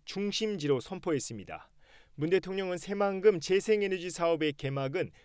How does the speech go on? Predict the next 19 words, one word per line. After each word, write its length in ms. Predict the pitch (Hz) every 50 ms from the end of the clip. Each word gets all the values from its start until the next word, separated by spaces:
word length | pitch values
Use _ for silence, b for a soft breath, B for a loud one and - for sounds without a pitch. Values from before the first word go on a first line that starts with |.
| b b
우리나라 420 | 135 151 180 180 180 185 185 160
재생에너지 800 | - - - 165 175 170 214 214 208 202 196 185 185 175 156 175
산업의 460 | 147 - 151 147 147 156 180 160 - b b b b -
경쟁력을 840 | - - 151 165 175 180 160 180 180 180 180 180 165 123 127 120 117
세계적으로 540 | - - 208 202 202 170 180 156 156 147
높이는 480 | 135 131 117 - - 151 170 185 135 b b b b b b - -
획기적인 800 | 233 240 - _ _ _ - 190 185 143 147 131 127 170 175 143
전환점이 580 | - - 147 170 202 208 202 - 190 185 170 151
될 120 | 147 143
것이라고 480 | 139 - 127 - - 117 110 98 113 110
밝혔습니다. 720 | - 135 139 - 139 120 - - 110 92 80 82 78 - - - _ _ b b b b b b b b b
새만금 500 | - - 208 214 214 214 214 226 233 220
개발청에 540 | - 202 196 208 208 - - 196 190 185
따르면 480 | 165 196 180 180 180 170 156 139 131 131
약 160 | 151 151 143
십 240 | - - - - -
조 140 | - 202 196
원을 200 | 185 175 156 147
들여 380 | 135 147 160 151 120 117 123